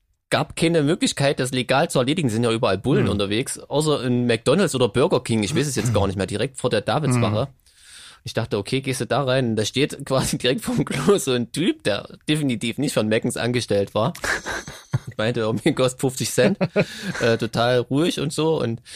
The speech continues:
Speaker 1: entspannt. Und, ähm, ich meinte, „Ey, ich hab jetzt hier nur ein Zwanni“, ja, kein Problem. Und er hat mir echt neunzehn Euro fünfzig und fünfzig Cent Stück gewechselt. In einer, in einer Arschruhe, als wär's das Normalste auf der Welt.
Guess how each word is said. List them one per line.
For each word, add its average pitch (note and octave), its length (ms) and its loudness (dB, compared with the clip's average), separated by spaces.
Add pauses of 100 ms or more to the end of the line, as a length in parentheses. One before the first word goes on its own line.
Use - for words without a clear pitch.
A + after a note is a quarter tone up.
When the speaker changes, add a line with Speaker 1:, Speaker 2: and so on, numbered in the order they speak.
(160)
Speaker 1:
entspannt. C#3+ 480 0
Und, A#2 220 0
ähm, G#2+ 180 0
ich G#2+ 120 -6
meinte, G#2+ 200 -2
„Ey, E2 60 -2
ich - 140 -8
hab G2+ 80 -8
jetzt A2+ 140 -6
hier G#2 100 -2
nur G#2 140 0
ein G#2 60 -4
Zwanni“, B2 380 0
ja, F2+ 100 -2
kein G2+ 220 -4
Problem. G#2+ 420 0 (360)
Und G#2+ 80 -2
er A2 40 4
hat A2 80 0
mir B2+ 100 2
echt B2 160 -2
neunzehn C3+ 420 2
Euro C#3 260 0
fünfzig D3+ 640 2
und B2+ 160 4
fünfzig - 380 -2
Cent G3 220 2
Stück G3+ 140 4 (140)
gewechselt. A#3 560 4 (160)
In - 60 -2
einer, B3 420 2 (1040)
in C3+ 200 -2
einer D#3 340 2
Arschruhe, A3 800 2
als D3+ 240 0
wär's E3+ 200 2
das A3+ 120 0
Normalste D3 840 2
auf G3+ 120 2
der C#3+ 240 2
Welt. D#3+ 340 4